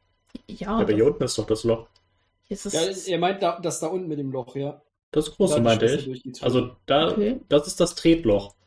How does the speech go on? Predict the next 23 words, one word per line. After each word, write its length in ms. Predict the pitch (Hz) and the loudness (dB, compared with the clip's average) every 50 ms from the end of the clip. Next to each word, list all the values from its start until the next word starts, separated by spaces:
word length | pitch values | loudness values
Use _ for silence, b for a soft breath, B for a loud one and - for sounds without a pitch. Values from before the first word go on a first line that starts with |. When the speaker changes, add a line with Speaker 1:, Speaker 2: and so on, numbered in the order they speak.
| _ _ _ _ _ _ _ | _ _ _ _ _ _ _
Speaker 3:
Da 140 | 143 147 | -4 0
oben 240 | 170 190 220 226 220 | 2 2 2 2 0
sind 200 | 196 190 196 190 | -2 -4 -4 -4
irgendwelche 400 | 196 208 208 196 196 190 - 185 | -4 -6 -6 -6 -8 -6 -6 -6
anderen 380 | - 214 233 220 190 160 151 143 | -6 -6 -6 -4 -4 -4 -4 -4
Löcher. 200 | 143 139 127 127 | 0 2 4 4
Speaker 2:
Da, 60 | 127 | 6
da 160 | 139 139 143 | 6 6 6
hat 140 | 156 160 - | 4 2 2
die 40 | 156 | 0
Speaker 3:
Oder 80 | 147 | 2
Speaker 2:
Schwester 360 | - 151 160 165 - - 160 147 | 4 6 6 6 6 4 4 6
halt 140 | 147 147 147 | 6 6 6
Speaker 3:
oder 80 | 151 143 | 6 2
Speaker 2:
irgendwie 220 | 147 151 - 151 139 | 0 2 2 2 4
mit 200 | 139 139 - - | 4 2 2 2
einem, 420 | 135 131 131 131 127 127 127 131 | 2 4 4 4 4 2 2 2
äh, 280 | 131 131 127 127 123 123 | 4 4 6 6 6 4
mit 180 | 123 123 123 - | 4 0 0 0
einem 220 | 123 117 120 117 | 0 0 0 2
großen 280 | 113 127 127 127 - 117 | 2 2 2 0 -2 -10
Schraubenzieher 640 | - - 123 120 123 123 117 120 - - 110 107 | -2 4 4 4 4 4 0 -4 0 2 2 4
reingepiekt. 560 | 107 107 110 107 110 - - 104 - - - | 4 2 2 0 0 -2 -4 -10 -10 -10 -20